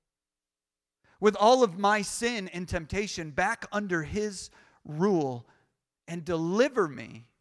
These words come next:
a salvation that can really be eternal? Well,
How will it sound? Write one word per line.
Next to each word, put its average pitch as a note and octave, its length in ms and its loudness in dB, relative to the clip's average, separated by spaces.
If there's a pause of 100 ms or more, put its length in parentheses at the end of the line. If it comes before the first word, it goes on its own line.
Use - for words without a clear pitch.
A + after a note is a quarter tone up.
(1500)
a C#3+ 40 -14
salvation D#3 840 -6
that C3+ 140 -8
can C3+ 160 -12
really C#3 480 -8 (1200)
be C3 160 -10
eternal? B2 500 -12 (2500)
Well, C3+ 240 -4